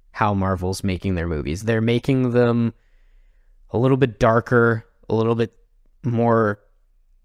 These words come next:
emotional. Um,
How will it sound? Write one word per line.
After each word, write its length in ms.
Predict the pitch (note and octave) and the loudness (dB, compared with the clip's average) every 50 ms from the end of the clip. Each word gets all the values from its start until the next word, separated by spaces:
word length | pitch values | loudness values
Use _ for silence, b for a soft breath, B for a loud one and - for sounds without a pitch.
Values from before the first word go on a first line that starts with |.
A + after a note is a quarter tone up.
| - | -8
emotional. 1000 | - G#2+ A2+ A#2+ B2 C3 C#3 C3+ - - - C3+ C3 B2 B2 B2 B2 B2 A#2 - _ _ _ _ _ _ _ _ _ _ _ _ _ _ _ _ _ - | -4 -2 0 2 4 2 2 2 0 -2 0 0 2 2 2 2 2 0 -2 -6 _ _ _ _ _ _ _ _ _ _ _ _ _ _ _ _ _ -16
Um, 640 | - - A2 G#2+ G#2+ G#2+ G#2 G#2 G#2 F#2+ F#2+ E2 C2+ | -10 -8 -6 -4 -4 -4 -4 -4 -4 -4 -6 -6 -8